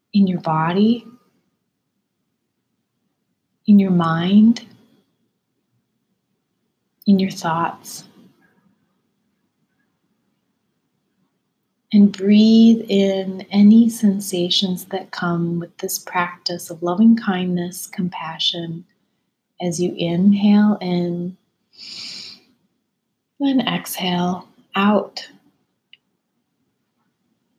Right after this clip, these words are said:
Noticing your own profound capacity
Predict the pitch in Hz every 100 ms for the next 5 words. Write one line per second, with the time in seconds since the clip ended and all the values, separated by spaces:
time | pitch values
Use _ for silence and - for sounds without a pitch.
0 | _ _ _ _ _ _ _ _ _ _
1 | - 196 196 196 208 - 202 190 185 185
2 | 180 185 185 190 190 190 190 190 196 -
3 | 180 - - 180 185 190 196 196 196 202
4 | - - - - 214 233 - 175 170 160
5 | 160 170